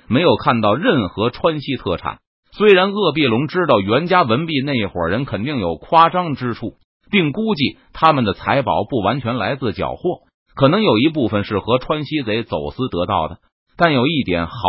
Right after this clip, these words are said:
无疑问，那就是川西的玛瑙、翡翠、象牙、宝石数量很大，就算不是青菜价，也是一笔惊人的财富。玛瑙、翡翠和宝石都可以用汉人以前不识货来解释。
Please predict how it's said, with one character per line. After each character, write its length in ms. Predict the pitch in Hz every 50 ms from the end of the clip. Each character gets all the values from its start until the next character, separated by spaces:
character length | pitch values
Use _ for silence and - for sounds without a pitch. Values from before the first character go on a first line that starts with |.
| 113 147
无 100 | 147 -
疑 120 | 175 123 151
问， 180 | 180 196 175 - _ _ _ _ _ _ _
那 100 | - 180
就 160 | 175 175 160 135
是 140 | 113 113
川 260 | 110 - 202 190 180 170
西 200 | - 175 170 143
的 100 | - 90
玛 220 | 87 90 139 185
瑙、 220 | 151 - - - _ _ _ _ _ _ _ -
翡 300 | - - 101 85 87 92
翠、 240 | - - 220 - - _ _ _ _ _ _
象 220 | - - 185 160 120
牙、 220 | 98 113 - - _ _ _ _ _ _
宝 280 | _ 127 127 113 110 110
石 200 | 104 - 143 175
数 260 | 165 - - 151 117
量 180 | 110 110 92 85
很 260 | - 85 73 - -
大， 80 | - 160 151 - _ _ _ _ _ _ -
就 160 | 151 151 147
算 180 | 139 160 156 160
不 160 | 170 147 110
是 100 | 95 87
青 220 | - - 135 131 120
菜 200 | 110 117 92 85
价， 200 | 104 117 113 _ _ _ _ _ _ _
也 260 | - 104 117 110 110 107
是 180 | - 190 208
一 140 | 190 156 120
笔 180 | - 90 85 -
惊 260 | - - 165 170 151
人 140 | 107 101 117
的 100 | 104 82
财 280 | - - 82 92 113
富。 180 | 131 - - - _ _ _ _ _ _ _
玛 240 | - 123 165 214
瑙、 260 | 214 139 85 71 - - _ _ _ _ _ _ -
翡 320 | - - 120 110 107 123
翠 220 | - - 202 151 117
和 180 | - 139 147
宝 260 | 123 110 82 64 67
石 300 | - - - 92 120 123 -
都 180 | - 147 143
可 140 | 127 - 120
以 120 | 117 98 90
用 200 | 101 127 120 120
汉 220 | - 175 156 127
人 160 | 110 120 143
以 80 | 127 95
前 220 | - 107 113 190
不 180 | - 240 175 127
识 160 | - 107 117
货 180 | 107 117 101 87
来 200 | 82 92 110 110
解 240 | 104 82 65 64
释。 240 | - - 123 123 -